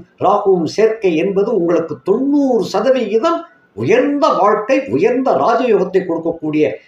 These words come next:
வ-, யோகமாக அவங்க இருக்கிறாங்க. ஆகையினால நீங்க வேலை செஞ்சாலும் செய்யாட்டும் யோகம் உங்களை தேடி வருகின்றது.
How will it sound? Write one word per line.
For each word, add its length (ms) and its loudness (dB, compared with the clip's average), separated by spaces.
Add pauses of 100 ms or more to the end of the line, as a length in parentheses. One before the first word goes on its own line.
(180)
வ-, 480 0
யோகமாக 540 2 (240)
அவங்க 300 -2
இருக்கிறாங்க. 540 -10 (760)
ஆகையினால 600 0 (260)
நீங்க 300 0
வேலை 280 0
செஞ்சாலும் 560 0
செய்யாட்டும் 580 0
யோகம் 340 0
உங்களை 320 -2
தேடி 280 0
வருகின்றது. 580 -8